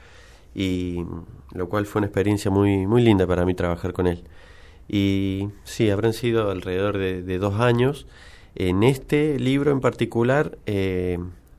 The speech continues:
creo que por haber sido el primero, hubo muchos textos, hubo muchos poemas, de los cuales fui haciendo como una selección, una selección,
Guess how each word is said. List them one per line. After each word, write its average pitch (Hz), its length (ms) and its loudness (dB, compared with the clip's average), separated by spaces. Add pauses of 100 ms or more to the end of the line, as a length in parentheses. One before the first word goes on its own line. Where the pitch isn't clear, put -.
(240)
creo 196 200 -2
que 135 80 0
por 104 160 4
haber 110 200 6
sido 135 200 2
el 120 60 0
primero, 110 500 2
hubo 131 240 4
muchos 131 480 0
textos, 120 640 -4
hubo 95 160 -8
muchos 131 480 2
poemas, 107 540 0 (460)
de 101 140 2
los 95 140 -2
cuales 120 540 0 (380)
fui 101 280 0
haciendo 110 480 2
como 95 220 -2
una 101 120 0
selección, 98 680 0
una 104 180 -2
selección, 95 720 -2